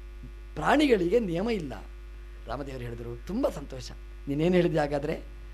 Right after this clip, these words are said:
ನಮಗೆ ನಿಯಮಾವಳಿ ಇಲ್ಲ, ಯಾಕೆಂದರೆ ನಾವು ಪ್ರಾಣಿಗಳು, ಆದ್ದರಿಂದ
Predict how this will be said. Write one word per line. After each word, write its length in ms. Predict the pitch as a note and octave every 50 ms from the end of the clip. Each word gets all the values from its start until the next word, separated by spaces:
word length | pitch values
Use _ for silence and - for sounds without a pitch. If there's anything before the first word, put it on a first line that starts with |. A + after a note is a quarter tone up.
| - - - -
ನಮಗೆ 360 | C3 D#3+ G3+ A#3+ C4 B3 C#4+
ನಿಯಮಾವಳಿ 680 | C4+ G3+ F#3+ G3 G#3+ A3+ A3+ G#3 F#3+ F3 F3 G3 B3+ C4
ಇಲ್ಲ, 440 | A3 D#3 D#3 D#3 D3 D3 C3+ - - - - - - - - - - -
ಯಾಕೆಂದರೆ 640 | - A3+ A#3 A3+ - A#3 G#3 A#3+ C4 - - - - - - -
ನಾವು 280 | G#3 A#3 C4 C#4+ D4
ಪ್ರಾಣಿಗಳು, 840 | C#4+ - - A3 A#3 C4 C#4 C#4+ B3+ G#3 F#3 F3+ F#3 E3+ A#2+ - - - - - - -
ಆದ್ದರಿಂದ 400 | - C4+ A#3+ A3+ B3+ A#3+ A#3